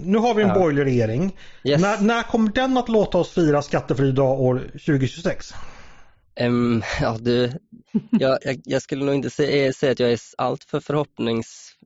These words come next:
Speaker 2: förhoppfull, men, eh, men, eh, det är värt att, att påminna regeringen om att, eh, mandatet från väljarna var ju tydligt.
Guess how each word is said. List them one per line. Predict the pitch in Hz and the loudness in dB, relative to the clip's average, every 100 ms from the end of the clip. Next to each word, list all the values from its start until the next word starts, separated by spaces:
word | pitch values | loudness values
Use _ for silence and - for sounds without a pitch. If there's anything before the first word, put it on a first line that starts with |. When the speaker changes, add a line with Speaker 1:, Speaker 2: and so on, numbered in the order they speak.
| _ | _
Speaker 2:
förhoppfull, | - 131 - 104 107 120 | -6 -6 -2 -2 -2 -6
men, | 123 113 117 | -2 0 2
eh, | 113 113 107 | 2 2 0
men, | 120 113 113 113 | 0 0 0 0
eh, | 113 113 - _ _ - | 0 -2 -8 _ _ -4
det | |
är | 127 | 0
värt | 139 135 | 0 0
att, | 127 _ | -4 _
att | 127 120 | -8 -6
påminna | - 123 139 | -2 0 0
regeringen | 147 131 107 107 107 | 2 2 0 -2 -4
om | 107 | -2
att, | 110 110 - | -2 -4 -4
eh, | 113 110 107 _ _ _ - | -2 -2 -6 _ _ _ -4
mandatet | 120 117 117 113 107 - 110 | -2 0 0 0 -2 -8 -6
från | 113 | -4
väljarna | 120 117 110 135 147 | -2 -2 0 0 0
var | 123 | 0
ju | 107 104 - - | 0 -2 -6 -6
tydligt. | 117 110 - - - _ - | -4 -4 -4 -8 -10 _ -20